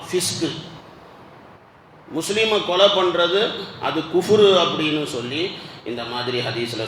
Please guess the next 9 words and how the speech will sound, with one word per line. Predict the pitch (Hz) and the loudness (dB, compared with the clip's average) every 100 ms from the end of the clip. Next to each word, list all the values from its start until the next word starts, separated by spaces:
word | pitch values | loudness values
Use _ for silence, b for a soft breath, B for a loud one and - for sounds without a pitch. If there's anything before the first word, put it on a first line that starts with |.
| 107 | -6
சொல்லப்பட்டிருக்கிறது. | 98 92 95 92 80 82 73 - B B B B - | -8 -8 -8 -10 -12 -12 -14 -18 B B B B -8
அல்லாஹ்வை | 135 156 160 151 147 | 0 4 4 2 0
தவிர | 139 139 151 151 143 | -2 -2 0 0 0
மற்றவர்களிடத்திலே | 131 127 165 175 165 160 156 151 147 147 147 147 147 | -2 -2 2 4 4 2 0 -2 -2 -4 -2 -2 0
நெருங்குவதற்காக | 139 147 160 165 156 151 139 139 139 143 139 | 0 0 2 2 0 0 -2 2 2 2 -2
வேண்டி | 135 143 156 | -2 -2 -4
பிராணிகளை | 151 135 156 165 170 165 156 147 117 | -4 -2 2 4 4 4 2 0 -2
பலி | 135 185 | 0 2
கொடுப்பது | 180 185 170 165 170 214 | 4 4 4 4 4 2